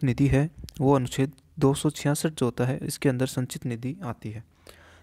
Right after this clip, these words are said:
संचित निधि आती है दो सौ छियासठ अनुच्छेद के अंदर। अगला क्वेश्चन है, न्यूनतम जो जनसंख्या घनत्व है, वो किस राज्य के अंदर है? तो न्यूनतम जनसंख्या घनत्व है, यह है अरुणाचल प्रदेश के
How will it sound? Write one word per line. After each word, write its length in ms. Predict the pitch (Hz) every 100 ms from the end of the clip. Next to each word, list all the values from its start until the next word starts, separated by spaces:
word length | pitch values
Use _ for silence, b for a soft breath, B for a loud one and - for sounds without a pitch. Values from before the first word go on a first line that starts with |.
| B
संचित 340 | - 127 151
निधि 260 | 143 127 123
आती 180 | 117 156
है 60 |
दो 180 | 165 123
सौ 140 | -
छियासठ 440 | 160 - 123 - -
अनुच्छेद 360 | 113 - 113
के 100 | 120
अंदर। 240 | 107 110 - _ B B B B B B -
अगला 200 | 131 147
क्वेश्चन 300 | 147 143 139
है, 180 | 135 165 b b b b
न्यूनतम 420 | 123 139 147 170 165
जो 140 | 156
जनसंख्या 540 | 135 139 160 160 156
घनत्व 380 | 147 123 127 147
है, 240 | 127 131 165 -
वो 80 | 135
किस 280 | 170 -
राज्य 220 | 123 117 120
के 160 | 147
अंदर 340 | 147 117 110 120
है? 100 | 131 - B B B B -
तो 80 | 120
न्यूनतम 380 | 120 143 175
जनसंख्या 480 | 151 147 147 151 151
घनत्व 360 | 127 127 135 131
है, 220 | 131 160 _ -
यह 120 | 135
है 100 | 127
अरुणाचल 520 | - 139 127 131 143
प्रदेश 400 | 175 - 110 113
के 160 | - -